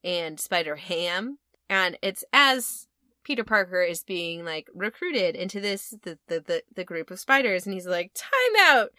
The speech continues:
Future me, British me, and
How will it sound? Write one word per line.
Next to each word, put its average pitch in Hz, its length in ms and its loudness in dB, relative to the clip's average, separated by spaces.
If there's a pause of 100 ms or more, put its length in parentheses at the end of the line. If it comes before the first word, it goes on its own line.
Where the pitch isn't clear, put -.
(760)
Future 427 280 2
me, 415 320 2 (260)
British 294 580 2
me, 392 300 2 (100)
and 226 280 2